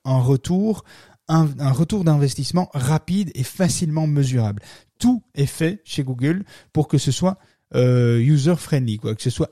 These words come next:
hyper facile à utiliser en quelques clics, avec du reporting,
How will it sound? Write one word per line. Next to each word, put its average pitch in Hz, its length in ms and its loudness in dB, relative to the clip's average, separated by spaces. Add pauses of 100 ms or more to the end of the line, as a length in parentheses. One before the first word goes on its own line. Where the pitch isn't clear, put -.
(120)
hyper 165 480 -2
facile 151 580 -6
à - 80 0
utiliser 135 680 -2
en 131 140 -6
quelques 175 440 -4
clics, 120 300 -8 (220)
avec 120 480 -4
du 147 200 0
reporting, 147 640 0